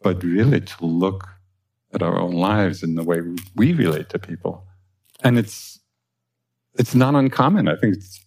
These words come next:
probably common for all of us that we privilege some people over others. You know, this is kind of the normal, conventional way of being in the world.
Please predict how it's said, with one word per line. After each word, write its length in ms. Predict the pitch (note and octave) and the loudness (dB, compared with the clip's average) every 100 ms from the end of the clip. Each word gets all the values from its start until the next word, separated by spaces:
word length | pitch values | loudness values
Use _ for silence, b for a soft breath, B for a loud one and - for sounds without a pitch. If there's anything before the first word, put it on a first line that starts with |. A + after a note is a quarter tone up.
| _ | _
probably 340 | - G#2 G#2+ B2 | -2 0 4 2
common 460 | - A2+ A#2+ B2 | 2 0 2 2
for 120 | A#2+ A#2 | 2 0
all 200 | A#2+ F#3+ | 2 2
of 120 | F3+ | 0
us 380 | D#2 - - - _ _ _ _ _ _ _ _ - | -6 -8 -20 -20 _ _ _ _ _ _ _ _ -2
that 140 | G2+ | 0
we 120 | G#2 | 2
privilege 500 | G2+ G2+ A2 G#2 G2+ | 0 2 2 4 0
some 220 | - B2+ A2+ | 2 0 0
people 420 | - G#2+ A2+ F2+ | 0 2 4 2
over 320 | F#2 E2+ E2+ | 2 2 2
others. 500 | D#2+ F#2+ D#2 - - - _ _ _ _ - | 2 0 -6 -8 -20 -20 _ _ _ _ 0
You 120 | B2+ | 2
know, 160 | A#2 | 4
this 240 | G#2+ B2 - | 4 2 0
is 100 | A2 | -10
kind 220 | - G#2 | -2 0
of 60 | F#2 | 4
the 60 | |
normal, 400 | G2 G2+ G2+ G#2+ | 4 6 6 4
conventional 800 | G2+ G2 F#2 G#2 G#2 G2+ G2+ G2+ | 2 2 4 2 0 0 2 4
way 220 | F#2+ G2+ | 4 4
of 120 | F#2+ | 2
being 220 | F2 A#2 D3 | 2 2 4
in 140 | G2+ | 2
the 80 | D2+ | -2
world. 340 | C#2+ C#2+ D2 | -6 -12 -16